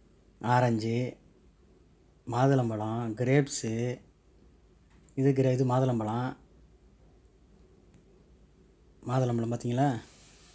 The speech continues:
இது மாதுளம்பழம் தான், பார்த்தீங்களா? கிரேப்ஸை, இதை பாருங்க, ஆரஞ்சை பாருங்க.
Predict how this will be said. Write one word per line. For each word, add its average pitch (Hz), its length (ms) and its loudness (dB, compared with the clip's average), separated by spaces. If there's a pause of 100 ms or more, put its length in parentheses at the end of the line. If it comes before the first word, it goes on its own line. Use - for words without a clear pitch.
(520)
இது 139 100 4 (100)
மாதுளம்பழம் 120 460 0
தான், 110 100 -4
பார்த்தீங்களா? 117 320 -4 (840)
கிரேப்ஸை, 127 320 2 (160)
இதை 127 120 0
பாருங்க, 110 320 -2
ஆரஞ்சை 127 320 2
பாருங்க. 104 200 -6